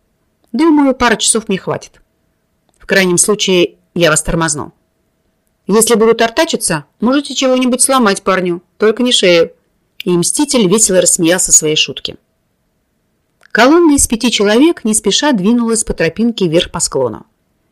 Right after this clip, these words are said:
Пленники шли покорно. Видимо, разрешение что-нибудь сломать Белобрысому подействовало на их поведение самым позитивным образом. А может быть, просто уже смирились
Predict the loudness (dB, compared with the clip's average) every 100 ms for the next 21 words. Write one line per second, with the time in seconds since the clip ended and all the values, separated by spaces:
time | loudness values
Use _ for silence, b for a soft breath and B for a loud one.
0 | _ _ _ _ _ 2 4 4 0 -2
1 | -2 -2 -2 -4 -4 -6 -8 -12 _ _
2 | _ _ _ _ -2 0 2 2 0 0
3 | 2 2 2 2 0 0 0 0 0 0
4 | 0 0 0 2 2 2 2 -2 -6 -14
5 | _ _ _ -2 0 0 -2 -4 -2 -2
6 | -2 -2 -2 -2 -2 -2 0 0 0 0
7 | 0 -2 -2 -6 -8 -6 -6 -6 -8 -10
8 | -10 -12 -16 _ _ _ _ _ _ 0
9 | 2 2 2 0 -2 -8 _ _ -2 0
10 | 0 0 0 -2 0 0 2 0 -2